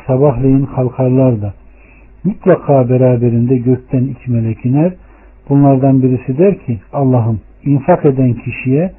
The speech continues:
geride kalan artanı bırak.' Diğeri de der ki, 'Allah'ım, tutan kişiye yokluk ver.'" Yine Müslüm'ün naklettiği bir rivayette Aleyhisselatü Vesselam, "Sadaka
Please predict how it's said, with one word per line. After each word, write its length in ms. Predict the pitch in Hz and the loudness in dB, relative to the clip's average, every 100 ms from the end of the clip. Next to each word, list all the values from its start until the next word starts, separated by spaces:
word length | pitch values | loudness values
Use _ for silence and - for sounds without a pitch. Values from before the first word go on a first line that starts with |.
| - - - - - | -20 -20 -20 -20 -6
geride 280 | 135 135 147 | 0 2 2
kalan 460 | 170 - 131 131 123 | 2 2 0 0 -2
artanı 520 | 143 143 123 127 139 123 | -4 -6 -2 -2 0 0
bırak.' 340 | 120 104 - - - - - - | -2 -4 -12 -20 -20 -20 -20 -4
Diğeri 300 | 151 156 143 | 2 2 4
de 140 | 135 127 | 2 4
der 280 | 165 143 - | 2 0 -4
ki, 140 | 120 - - | -8 -8 -4
'Allah'ım, 440 | 151 131 117 117 - | 0 2 0 -2 -6
tutan 340 | - 151 127 | -4 -2 0
kişiye 480 | - - 120 123 143 - - - _ - | -2 -8 -4 -2 -4 -8 -20 -20 _ -4
yokluk 480 | 120 - 110 - - | -4 -2 -8 -10 -10
ver.'" 240 | 101 - - - - - - - - - - - - - | -10 -12 -20 -20 -20 -20 -20 -20 -20 -20 -20 -20 -20 -6
Yine 160 | 214 214 | 0 2
Müslüm'ün 540 | 175 165 - 160 151 | 2 -2 -6 -2 0
naklettiği 600 | 143 127 131 120 - 123 | 0 -2 -4 -8 -4 -2
bir 100 | 131 | 2
rivayette 720 | 135 120 117 113 - - 160 - - - - - - - - - 147 | 2 2 2 -2 -4 -4 -4 -6 -18 -20 -20 -20 -20 -20 -20 -8 -2
Aleyhisselatü 640 | 156 147 156 151 135 127 | -2 0 2 2 2 0
Vesselam, 480 | 123 - 127 147 185 - - - - - - | -2 -2 -2 -2 -4 -12 -20 -20 -20 -20 -4
"Sadaka 520 | 147 143 170 - 151 | 0 2 2 0 0